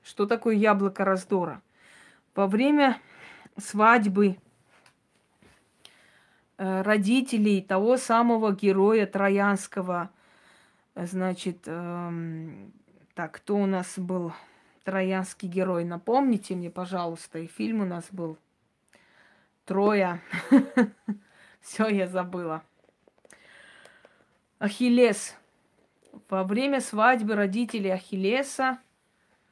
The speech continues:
пришли все боги, потому что её мать была богиней, э, то есть, э, нимфой.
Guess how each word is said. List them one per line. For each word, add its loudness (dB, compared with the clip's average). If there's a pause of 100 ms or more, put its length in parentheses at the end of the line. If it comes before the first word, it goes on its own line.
(180)
пришли -4
все -2
боги, 0
потому -6
что -10
её -4 (380)
мать -4
была 0 (600)
богиней, -2 (240)
э, -12
то -10
есть, -14
э, -10 (2000)
нимфой. 0